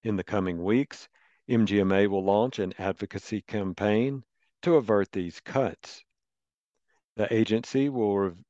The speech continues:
will review comments submitted by stakeholders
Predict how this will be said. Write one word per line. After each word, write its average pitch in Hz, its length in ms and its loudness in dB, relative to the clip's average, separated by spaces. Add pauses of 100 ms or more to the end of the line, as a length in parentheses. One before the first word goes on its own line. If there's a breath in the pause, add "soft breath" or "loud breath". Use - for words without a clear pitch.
will 113 300 0
review 101 460 -4
comments 107 580 -2
submitted 98 420 -4
by 87 140 0
stakeholders 113 880 -4